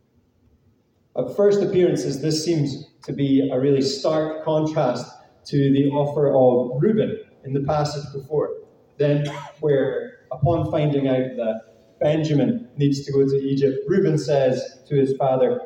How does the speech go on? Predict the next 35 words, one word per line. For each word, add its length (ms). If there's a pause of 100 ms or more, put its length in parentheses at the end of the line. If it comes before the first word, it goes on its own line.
(180)
"You 140
may 260
put 340
both 300
of 80
my 160
sons 480
to 80
death 360 (100)
if 120
I 120
do 240
not 240
bring 180
him 200 (140)
back 420
to 80
you." 300
That 260
would 100
have 100
made 220 (100)
for 140
a 160 (180)
really 420 (320)
interesting 760
dinner 240
time 320 (880)
if 240
you've 180
just 260
been 100
offered 380
<laughs> 20
as, 1000